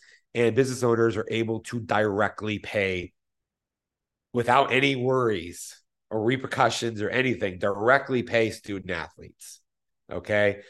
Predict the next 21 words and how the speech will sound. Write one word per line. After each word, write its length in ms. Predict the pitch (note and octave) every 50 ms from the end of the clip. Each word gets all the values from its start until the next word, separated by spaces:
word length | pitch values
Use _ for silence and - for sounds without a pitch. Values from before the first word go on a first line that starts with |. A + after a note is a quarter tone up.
| - - _ _ _
And 120 | B2 B2
A 260 | B2 - C#3 D#3 D#3+ E3
S 200 | E3 E3 - F#3+
U 140 | G3+ F#3
is 120 | D#3+ C3+ A#2+
just 200 | C#3+ C#3 - -
far 180 | A#2+ B2 B2+
behind 680 | A#2+ B2 G#2 F#2 A2 B2 C3 B2+ A#2 A2 G#2 G#2 A2 A#2+ - _ _ _ _ _ _ _ _ _ _ _ _ _ _ _ _ _ _ _ A#2 G#2+
the 500 | - B2+ A#2 A#2 A2 A2+ A2+ A2+ - - - - _ _
top 280 | - A2+ A2 A2 - -
twenty, 380 | - A2 A2 A2+ A#2+ A#2 A#2
top 300 | A#2 - G#2 G2+ - -
thirty, 320 | A2+ A2 A2+ A#2 A#2 A#2 A2
whatever 420 | G#2 A2+ C3 C3 B2 A2 G#2+ G#2
programs 480 | - - - B2 A#2 A#2+ A#2+ A#2 G#2 A#2+
in 60 | B2
the 100 | C3 A#2+
country 380 | - C#3+ E3 D#3+ - B2+ G2+
in 60 | F#2 F2+
this 200 | F#2+ F2 - -
regard. 380 | F#2 D#2+ D#2 D2 C#2+ D2 -